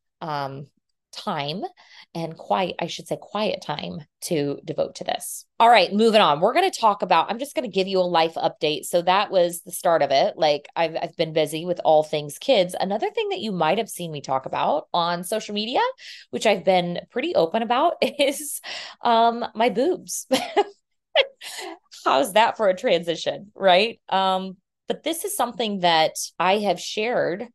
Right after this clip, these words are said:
about. I, I got a breast augmentation years ago. Um, it's been a little over ten years ago, right after my second child, right after I was done nursing my second child, I should say.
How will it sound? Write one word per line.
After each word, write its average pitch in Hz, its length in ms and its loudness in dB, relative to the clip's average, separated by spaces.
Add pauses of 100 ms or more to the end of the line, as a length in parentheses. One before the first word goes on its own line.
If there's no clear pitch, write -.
(200)
about. 175 560 2 (140)
I, 175 720 2
I 185 140 -2
got 190 340 -2
a 160 200 -4
breast 196 420 -4
augmentation 175 920 -4
years 175 420 -4
ago. 82 440 -4
Um, 160 320 -2
it's - 200 -10
been 175 600 0 (260)
a 202 60 -6
little 311 300 2
over 208 200 -2
ten 180 280 -4
years 160 300 -6
ago, 156 440 -6 (360)
right 180 380 0
after 170 680 0
my 160 360 -6
second - 340 -6
child, 185 500 -2
right 185 160 4
after 185 480 4
I 175 100 2
was 175 180 -4
done 160 280 -2
nursing 147 680 -6
my 160 160 -6
second - 340 -8
child, - 380 -2
I - 80 -6
should - 200 -12
say. - 300 -8